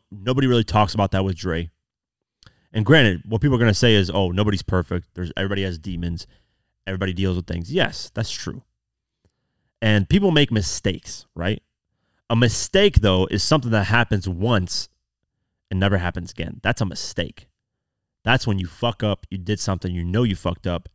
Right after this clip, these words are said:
and you never do it again. At that, after, after that mistake, if you do it again, that's not a mistake. That's just you doing it on purpose at that point. So I hate when people say, "Oh, it was a mistake. It was in his past. It was a mistake."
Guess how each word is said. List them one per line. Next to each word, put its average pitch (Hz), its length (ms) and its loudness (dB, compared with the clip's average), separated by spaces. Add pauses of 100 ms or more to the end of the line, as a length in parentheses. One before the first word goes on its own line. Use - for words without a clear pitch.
and 87 100 -12
you 87 80 -10
never 87 240 -6
do 73 140 -10
it - 80 -12
again. - 260 -14 (960)
At 101 220 2
that, 165 260 6
after, 170 440 2
after 190 460 2
that 170 140 2
mistake, 139 560 0
if 101 120 -6
you 135 100 4
do 156 220 6
it 165 80 2
again, 104 460 0 (420)
that's 120 200 0
not 135 140 4
a 107 40 4
mistake. 101 420 -2
That's - 160 -2
just 101 160 -2
you 110 120 4
doing 104 280 4
it 85 40 0
on 90 120 -2
purpose - 380 -10
at - 100 -16
that - 140 -12
point. - 200 -20 (1600)
So 117 140 4
I 127 140 8
hate 151 180 6
when 135 120 0
people 120 220 2
say, 120 160 2
"Oh, 107 240 2
it 101 40 0
was 107 120 0
a 95 40 -2
mistake. 90 500 -6
It - 40 -8
was 92 160 -4
in 90 60 -6
his 87 120 -10
past. 87 420 -4
It - 60 -14
was 85 120 -10
a 85 40 -12
mistake." - 400 -12